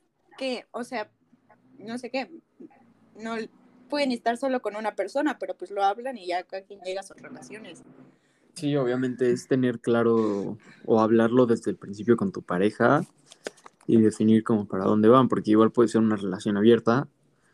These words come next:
Speaker 2: y ya no, no existen como esos límites.
Speaker 1: Ujú.
Speaker 2: Pero pues sí, o sea, yo siento que, que todo empieza desde la comunicación y desde que empiezan como a, a ver qué, qué es lo que quieren.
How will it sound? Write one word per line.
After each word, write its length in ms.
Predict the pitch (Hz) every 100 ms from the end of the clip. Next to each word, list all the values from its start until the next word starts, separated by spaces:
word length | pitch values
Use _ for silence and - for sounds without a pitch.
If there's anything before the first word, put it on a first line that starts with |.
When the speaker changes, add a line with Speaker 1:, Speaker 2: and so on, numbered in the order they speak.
| _ _ _ _ _
Speaker 2:
y 160 | - 104
ya 240 | 107 104
no, 340 | 101 104 107 -
no 160 | 107 104
existen 440 | 95 107 104 104
como 440 | 98 101 95 98
esos 340 | 98 - - -
límites. 800 | 101 113 107 - 85 - - - - - - _ _ - - _ _ _ _ - _ _ _ - - - - - - _ - _ _ _ - 453 415
Speaker 1:
Ujú. 280 | 220 233 453 906 880 - _ - - _
Speaker 2:
Pero 200 | 117 117
pues 120 | 120
sí, 120 | 131
o 80 | 120
sea, 120 | 117
yo 160 | 120 143
siento 320 | 147 143 147
que, 400 | 117 104 104 104 -
que 100 | 110
todo 140 | 127
empieza 340 | 123 123 123
desde 220 | 127 98 95
la 100 | 95
comunicación 720 | 101 98 98 98 110 123 156
y 40 |
desde 180 | 104 98
que 120 | -
empiezan 340 | 101 95 95 110
como 360 | 104 101 95
a, 100 | 92
a 180 | - 98
ver 160 | 98 101 -
qué, 360 | 104 98 98 _ _
qué 120 | -
es 80 | 107
lo 120 | 107
que 140 | - 107
quieren. 480 | - 98 95 98